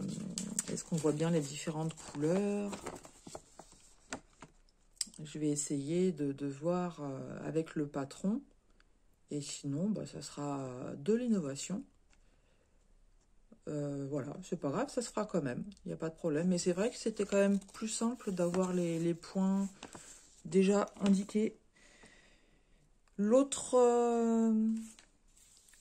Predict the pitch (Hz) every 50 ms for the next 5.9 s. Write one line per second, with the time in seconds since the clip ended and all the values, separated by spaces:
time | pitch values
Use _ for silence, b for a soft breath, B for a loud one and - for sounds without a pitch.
0 | - - - - 262 262 254 262 247 226 233 226 - - 330 - - 339 285 -
1 | - 285 320 - - - - 220 185 - - 240 233 - 226 208 - 226 220 220
2 | 254 302 302 277 285 269 262 - - 240 208 190 170 165 202 226 - _ _ _
3 | _ _ _ _ - - - - - - b b b b b b b b b b
4 | b b b _ _ _ _ _ - - 190 190 190 190 254 269 277 - - 247
5 | 220 214 226 220 208 220 202 - - - 190 190 175 160 180 233 294